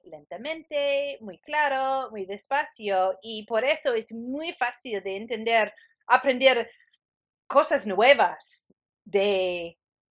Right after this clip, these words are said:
de las personas de tu país.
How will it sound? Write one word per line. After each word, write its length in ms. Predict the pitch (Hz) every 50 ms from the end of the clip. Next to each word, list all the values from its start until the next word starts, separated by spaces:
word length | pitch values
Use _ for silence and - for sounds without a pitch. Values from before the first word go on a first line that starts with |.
| _ _ _ _ _ _ _ _ _ _ _ -
de 80 | 208 214
las 200 | 226 214 - -
personas 500 | 220 196 - 254 254 262 247 196 180 -
de 120 | 190 185
tu 180 | - 220 - _
país. 760 | - 165 160 202 262 240 - - - - - - - -